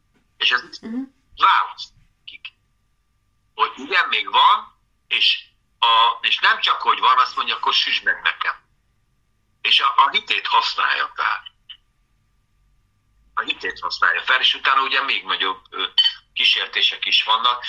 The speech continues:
Speaker 1: Tehát ahogy megvannak a férfi hitemberei, Ábrahám, Gedeon, stb., ugye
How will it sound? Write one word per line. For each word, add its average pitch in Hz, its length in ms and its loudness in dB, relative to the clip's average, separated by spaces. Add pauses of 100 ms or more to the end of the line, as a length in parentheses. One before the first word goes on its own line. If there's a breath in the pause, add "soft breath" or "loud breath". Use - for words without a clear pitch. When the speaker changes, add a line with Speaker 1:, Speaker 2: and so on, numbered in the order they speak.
(160 loud breath)
Speaker 1:
Tehát 127 180 0
ahogy - 160 2
megvannak - 460 2
a - 80 0
férfi 123 640 -2 (200)
hitemberei, 95 960 0
Ábrahám, 87 880 2 (600)
Gedeon, 90 600 -2
stb., 98 520 -4 (640)
ugye 123 200 0